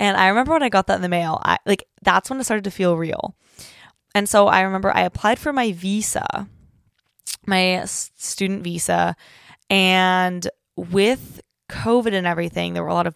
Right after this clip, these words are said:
backups. And there were a lot of students that I think decided to kinda do what I did because they said that they were overwhelmed. They'd never had this many applications before. Like, they had a lot.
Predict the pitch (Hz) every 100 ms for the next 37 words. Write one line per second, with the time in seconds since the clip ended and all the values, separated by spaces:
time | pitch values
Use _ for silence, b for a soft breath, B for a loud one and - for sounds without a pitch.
0 | _ 160 156 - 214 269 - - - B
1 | B B 202 202 202 196 185 185 202 -
2 | 208 202 196 - - 170 - 220 - 202
3 | 190 185 185 185 - - - 185 185 185
4 | 170 - 175 170 180 196 233 247 233 208
5 | - 185 175 170 - B B B - 180
6 | 190 185 185 180 170 170 170 190 208 208
7 | 196 175 170 156 165 170 170 - - -
8 | - 220 - 214 - 190 202 196 190 190
9 | 185 - - 175 180 175 165 160 165 165